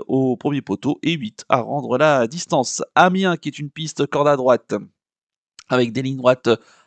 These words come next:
assez courtes, hein, autour de à peine trois cents mètres, hein, la, la, la phase finale, des tournants assez serrés. Donc, euh, il faudra quand même avoir, euh, son brevet d'aptitude à main droite, hein, pour pouvoir ici, euh, réussir, euh, sur cette piste.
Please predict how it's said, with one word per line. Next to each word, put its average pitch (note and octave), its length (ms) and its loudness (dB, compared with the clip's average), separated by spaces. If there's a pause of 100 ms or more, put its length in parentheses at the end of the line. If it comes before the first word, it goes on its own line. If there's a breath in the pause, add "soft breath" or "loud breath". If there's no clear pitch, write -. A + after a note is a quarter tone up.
assez C3+ 260 -2
courtes, - 360 -6
hein, B2+ 120 0
autour C3 300 -8
de A2+ 160 -4 (120)
à G2 100 0
peine C3 180 -6
trois C3 160 -2
cents C#3+ 180 -4
mètres, A#2+ 300 -6
hein, A#2 60 -2
la, A2+ 240 4
la, A#2 220 0
la A2+ 120 -4
phase - 240 -4
finale, B2+ 340 0 (340 soft breath)
des A#2+ 140 -4
tournants C3 300 -2
assez C#3 240 2
serrés. D#3 500 -4 (260 soft breath)
Donc, A#2+ 280 -10
euh, B2 100 2
il B2 60 -4
faudra B2 240 0
quand D3 140 -4
même D#3 120 0
avoir, D#3 340 0
euh, C3+ 160 0
son C3 180 -10
brevet D#3 420 -2
d'aptitude E3 480 -4
à D#3 80 4
main E3+ 100 0
droite, C3+ 340 2
hein, B2 100 -2
pour - 180 -14
pouvoir B2+ 340 -2
ici, C#3 380 -8
euh, B2 80 0
réussir, A#2+ 640 -4
euh, A2 40 -2
sur A#2 160 -6
cette - 200 -6
piste. - 320 -6